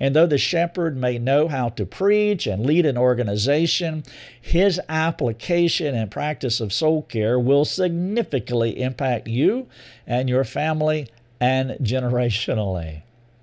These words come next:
Paul did not preach in the most appealing or expected ways, but he knew how to care for souls.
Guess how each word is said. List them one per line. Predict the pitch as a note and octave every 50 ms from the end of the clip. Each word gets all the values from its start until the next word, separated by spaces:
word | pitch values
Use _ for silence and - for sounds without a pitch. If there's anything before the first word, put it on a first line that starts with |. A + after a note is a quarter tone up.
| _ _ _ _ _ _ _ - - - -
Paul | - F3 F#3 A3
did | G3+ G3+ F3+
not | D3+ C#3+ A#2 -
preach | - - F#3+ F#3+ A#2 G#2+ A#2 A#2+ -
in | A#2 A2+ G#2+ G#2 - - - - -
the | - B2+
most | C3 B2+ B2 - -
appealing | A#2+ G#2+ A2+ - D#3+ F3+ F#3 D3+ A#2 G#2+ G2+ A2+ A2
or | A2+ A#2 G#2+
expected | A2 - - - - A#2+ A2 - B2 A2+ G#2+
ways, | A2+ A2 A#2+ A#2+ A2+ G2+ F#2+ F2 D#2 - - - - _ _ _ _ _ _ -
but | C#3 A2 A2
he | A2 A#2
knew | B2 C#3+ D#3
how | D3 D3+
to | C3
care | A#2 - D#3+ D3
for | C3+ - A2
souls. | - - B2 C3 - C2 A1 - - - -